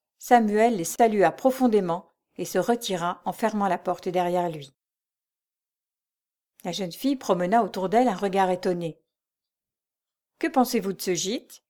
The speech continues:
lui demanda Raoul en souriant. « Que voulez-vous que j'en pense ? J'attends. » «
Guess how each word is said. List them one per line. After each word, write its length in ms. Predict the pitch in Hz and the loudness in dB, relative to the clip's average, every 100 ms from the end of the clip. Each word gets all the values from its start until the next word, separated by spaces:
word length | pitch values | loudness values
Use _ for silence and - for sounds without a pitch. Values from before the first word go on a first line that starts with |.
| _ | _
lui 140 | 190 185 | -8 -4
demanda 380 | 185 175 180 | -2 0 0
Raoul 360 | 170 185 180 175 | 2 2 0 -2
en 60 | 165 | -6
souriant. « 500 | - 180 170 165 - _ _ _ _ _ _ _ _ _ _ _ _ _ _ | -4 -4 -4 -8 -12 _ _ _ _ _ _ _ _ _ _ _ _ _ _
Que 100 | - | -6
voulez-vous 360 | 277 269 247 220 | -2 2 2 0
que 60 | 208 | -4
j'en 140 | 196 | -4
pense ? 540 | - 269 392 - - _ _ _ _ _ _ | 0 0 0 -12 -20 _ _ _ _ _ _
J'attends. » « 500 | - 185 - 285 - | -6 -6 -2 -4 -4